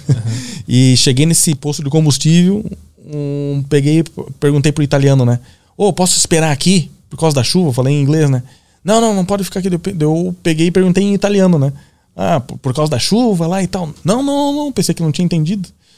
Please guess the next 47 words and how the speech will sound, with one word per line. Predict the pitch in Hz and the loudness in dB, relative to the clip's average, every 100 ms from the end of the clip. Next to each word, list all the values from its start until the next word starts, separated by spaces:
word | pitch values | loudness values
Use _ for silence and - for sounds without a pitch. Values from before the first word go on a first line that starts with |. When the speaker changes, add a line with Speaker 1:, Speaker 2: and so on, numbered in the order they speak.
| _ | _
Speaker 2:
Daí | 117 139 | -12 -10
o | 165 | -8
cara | 196 | -8
foi | - 220 | -8 -6
grosso | 135 190 - | -6 -6 -8
comigo. | 143 165 | -10 -8
"Não, | 240 214 | -10 -10
sai | - 202 | -10 -10
daqui | 185 - | -10 -8
e | 185 | -6
tal", | 180 165 | -6 -4
pensando | 151 151 156 | -2 -2 -2
que | |
eu | 151 | -2
era | 165 | 0
um, | 180 156 123 104 98 | 2 2 2 0 -2
sei | 156 | -2
lá, | 165 | 0
um | 123 92 - _ _ _ _ _ _ _ 131 | -2 -6 -14 _ _ _ _ _ _ _ -6
andarilho | 123 113 104 107 165 135 | 0 2 2 -2 -4 -2
mesmo, | 127 170 147 | -2 0 -2
cara. | - - - _ | -4 -12 -16 _
Ô, | - 165 | -8 -6
me | |
tratou | 117 104 160 | -4 -4 -4
mal. | 165 156 156 - | -2 -2 -4 -4
Ô, | 143 | -6
quase | 113 113 123 | -6 -8 -6
que | |
eu | 160 | -4
saí | - 165 | 0 2
no | 180 | 2
braço | 120 147 - | 2 0 -2
com | - | -8
ele, | 123 110 | -8 -8
cara. | - - - - - | -10 -18 -20 -20 -10
Speaker 1:
É? | 135 196 | -6 -2
Speaker 2:
Aí | |
eu | 151 | -2
co-, | 165 | -2
eu | 175 190 | -2 -2
comecei | 104 117 110 - | -6 -6 -4 -4
a | 147 | -4
gravar | 143 113 131 180 | -4 -4 -4 -4
lá | 160 | -4
e | 175 | -6
tal. | 175 165 | -6 -10